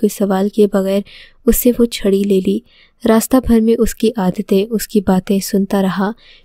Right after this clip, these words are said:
मेरे जहन में वो सारी चीज़ें गूंजती रहीं। मुझे लग रहा था जैसे मैं किसी बहुत बड़ी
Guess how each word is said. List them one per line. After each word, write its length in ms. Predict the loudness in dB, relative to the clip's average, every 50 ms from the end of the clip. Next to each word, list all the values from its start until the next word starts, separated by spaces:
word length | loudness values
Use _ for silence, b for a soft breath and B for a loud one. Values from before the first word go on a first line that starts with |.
| b 0
मेरे 200 | 4 4 4 4
जहन 280 | 4 2 0 0 0 0
में 140 | 0 0 -2
वो 140 | -2 -2 -4
सारी 320 | -4 -4 -2 0 0 0
चीज़ें 460 | -2 -2 -4 -4 0 0 0 0 -2
गूंजती 540 | -4 -2 0 2 2 2 0 -2 0 0 2
रहीं। 320 | 2 2 2 0 -2 -2 -4 _ _ _ _ _ -2 0
मुझे 240 | 0 4 4 4
लग 200 | 4 4 2 2
रहा 220 | 2 0 0 -2 -4
था 180 | -2 0 -2
जैसे 420 | 0 0 0 -2 -2 -2 -2 -2 0
मैं 140 | 0 -2 -2
किसी 280 | -4 -6 -4 -4 -4
बहुत 300 | -4 -4 -4 -4 -4 -4 -2
बड़ी 260 | -2 0 0 0 -2